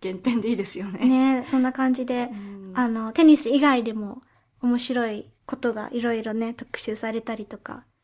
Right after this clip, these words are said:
Speaker 2: して、あの、ミスヒットでボールがペンって変なとこ飛んでっちゃったのを、アンパイア自身がバシッて受け-、
Speaker 1: <laughs>
Speaker 2: 受けるとかね、そういうのもよくあったり。
Speaker 1: うん。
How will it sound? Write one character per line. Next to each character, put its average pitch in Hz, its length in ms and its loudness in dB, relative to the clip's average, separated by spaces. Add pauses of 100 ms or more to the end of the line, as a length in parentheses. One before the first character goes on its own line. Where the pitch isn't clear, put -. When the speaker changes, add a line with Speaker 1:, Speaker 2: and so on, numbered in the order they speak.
Speaker 2:
し - 120 -18
て、 226 320 -10
あ 233 100 -4
の、 208 160 -6
ミ 240 160 4
ス 311 160 2
ヒ 320 120 4
ッ 320 60 -2
ト 214 120 -6
で 208 100 -4
ボ 226 80 -2
ー 240 60 0
ル 233 80 -4
が 233 100 -8
ペ 285 180 4
ン 262 40 8
っ - 20 2
て 240 60 0
変 247 100 4
な 233 100 0
と - 100 -12
こ 226 100 -10
飛 233 160 -2
ん - 20 -2
で 226 120 -2
っ - 20 -8 (240)
ち - 80 -8
ゃ - 20 -2
っ - 80 -10
た 214 120 -8
の 196 160 -8
を、 240 60 -12 (380)
ア 285 100 6
ン 294 120 10
パ 277 140 4
イ - 20 0
ア 233 40 0
自 240 220 -2
身 226 60 -2
が 208 100 -6
バ 214 100 -10
シ - 120 -4
ッ 240 100 -8
て 196 120 -8
受 285 200 8
け-、 294 80 10
Speaker 1:
<laughs> 262 80 10
Speaker 2:
受 262 80 8
け 262 100 8
る 214 140 2
と 202 120 -6
か 202 120 -12
ね、 196 160 -8
そ 269 140 0
う - 20 4
い 262 40 4
う - 20 6
の 226 100 2
も 208 80 -2
よ 214 120 -4
く 202 120 -12
あ 233 40 -8
っ 254 40 -12
た 240 160 -14
り。 202 120 -12
Speaker 1:
う - 20 -16
ん。 233 40 -18